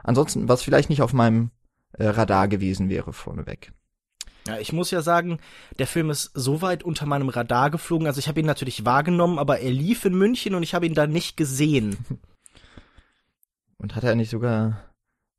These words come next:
Speaker 1: äh, nee, er hat da, glaub ich, keinen Preis gewonnen, aber,
Speaker 2: Nicht, dass ich
Speaker 1: ähm,
Speaker 2: wüsste.
Speaker 1: in welcher Reihe liefert der denn? Sehe ich das gerade? Cinevision. Das sind, ist, glaub ich, noch nicht der große Wettbewerb, oder? Ich glaube nicht.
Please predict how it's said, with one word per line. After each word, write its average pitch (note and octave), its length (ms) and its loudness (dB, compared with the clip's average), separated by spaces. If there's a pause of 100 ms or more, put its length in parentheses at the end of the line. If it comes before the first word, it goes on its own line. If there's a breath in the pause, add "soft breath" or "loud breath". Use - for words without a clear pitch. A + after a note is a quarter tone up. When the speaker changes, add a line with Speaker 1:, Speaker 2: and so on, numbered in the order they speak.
(120)
Speaker 1:
äh, G#2 300 -2
nee, G#2+ 220 0
er G2+ 340 -2
hat A#2+ 140 -2
da, A2 80 0
glaub A#2 140 2
ich, A2+ 80 0
keinen C3 260 0
Preis C#3 340 -2
gewonnen, C3+ 420 -2
aber, A#2 520 2 (480 soft breath)
Speaker 2:
Nicht, A2+ 160 2
dass G#2+ 180 4
ich G#2 60 2
Speaker 1:
ähm, G#2 80 0
Speaker 2:
wüsste. A2 320 -4 (400)
Speaker 1:
in G#2 320 -4
welcher G#2 340 -6
Reihe A2 220 -6
liefert - 400 -12
der - 80 -8
denn? C3 240 -10 (300)
Sehe - 100 -14
ich - 60 -18
das - 160 -20
gerade? A2+ 280 -6
Cinevision. A2 840 -2 (320 soft breath)
Das G#2+ 120 -16
sind, A#2 220 0 (120)
ist, - 160 -4
glaub A#2 140 4
ich, C3+ 100 0
noch B2 120 4
nicht B2 220 -2
der A2 260 2 (300)
große A2+ 500 -2
Wettbewerb, F#2 460 -4
oder? E3+ 360 -2 (1200 soft breath)
Ich - 160 -20
glaube - 640 -18
nicht. - 280 -20